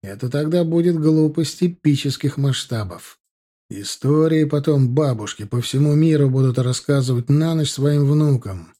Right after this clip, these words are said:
"Это было в тот год, дети, когда Эйсон, граф Оригарский, погиб от собственной руки,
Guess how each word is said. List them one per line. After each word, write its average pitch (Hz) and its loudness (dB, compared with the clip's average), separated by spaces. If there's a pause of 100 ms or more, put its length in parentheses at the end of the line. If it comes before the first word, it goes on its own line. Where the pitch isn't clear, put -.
(220)
"Это 277 -2
было 247 0
в - -8
тот 233 -4
год, 247 0
дети, 165 -2 (200)
когда 165 -2
Эйсон, 185 0
граф 175 -2
Оригарский, 185 -4 (260)
погиб 180 -2
от 165 -2
собственной 139 -2
руки, 180 -2